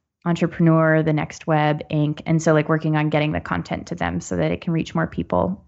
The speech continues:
I do speaking engagements with the founders as well. So helping set them up at either, like, The Next Web is a, one that we've been involved with a lot this year, or any other, like, fireside chats, et cetera.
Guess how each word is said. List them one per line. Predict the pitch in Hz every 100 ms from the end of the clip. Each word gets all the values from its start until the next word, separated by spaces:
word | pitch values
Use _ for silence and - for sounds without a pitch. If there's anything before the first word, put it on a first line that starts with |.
| _
I | 175
do | 170 175 170 165
speaking | - - 214 226
engagements | 220 214 208 208 196
with | 196 196
the |
founders | 190 180 180 175
as | 175
well. | 170 160
So | 160 165
helping | 156 151 156 156
set | 156 -
them | 156
up | 156 147 - _ - -
at | - -
either, | 160 156 165 214 - _
like, | - - -
The | 180
Next | 175 -
Web | 175 165
is | 165
a, | 160
one | 170 165 156 156
that | -
we've | 160 156
been | 156
involved | 151 160 160 -
with | 160 160
a |
lot | 160 - 170
this | 156 -
year, | 160 151
or | - 151
any | 156 151
other, | 147 151
like, | 175
fireside | - 175 170 - -
chats, | - - - -
et |
cetera. | - - -